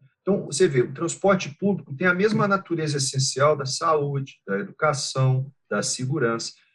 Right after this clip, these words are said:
Todos esses outros recebem aportes significativos, constitucionais, a verba pública, orçamento anual. Por que o transporte público não tem que ter essa participação, de fato, para que a tarifa,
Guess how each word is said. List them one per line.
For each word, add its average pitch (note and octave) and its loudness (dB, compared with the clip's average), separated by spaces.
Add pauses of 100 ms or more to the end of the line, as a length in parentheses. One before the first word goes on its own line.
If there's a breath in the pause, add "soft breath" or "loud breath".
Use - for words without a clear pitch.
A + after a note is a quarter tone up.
(140)
Todos F4 2
esses F#3 2
outros F#3 2
recebem F#3+ 0 (560)
aportes F3+ 0
significativos, F3+ -2
constitucionais, D3 2
a C3+ 6
verba D#3 2
pública, - -4
orçamento C#3+ -2
anual. D3+ 2 (400 loud breath)
Por A3+ 2
que - -2
o C4 2
transporte G3 4
público D#3+ 0
não F#3 0
tem G#3 2
que - -16 (160)
ter G#3 4 (720)
essa D3+ 2
participação, E3 0
de B2+ -10 (100)
fato, F3+ 2 (500)
para D3 4
que - 0
a F3 4
tarifa, C3+ 4